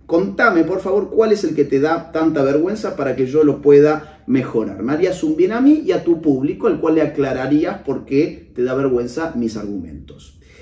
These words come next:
Y finalmente lo que nos dice es que esta plataforma lo único que hace es empoderar a la mujer.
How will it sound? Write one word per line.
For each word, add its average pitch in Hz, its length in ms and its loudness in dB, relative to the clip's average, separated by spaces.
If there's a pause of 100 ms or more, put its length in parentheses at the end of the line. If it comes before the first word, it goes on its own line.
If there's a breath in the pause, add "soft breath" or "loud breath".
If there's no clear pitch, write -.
(300 soft breath)
Y - 100 0
finalmente 254 720 4
lo 170 140 2
que 170 80 2
nos 170 160 2
dice 165 760 0
es 170 200 -6
que 180 340 -2
esta 214 320 -4
plataforma 175 960 -4 (260 soft breath)
lo 190 220 0
único 247 500 4
que 175 120 -8
hace 196 380 -4
es - 180 -2
empoderar 160 880 4
a 196 60 2
la 156 100 2
mujer. - 400 -2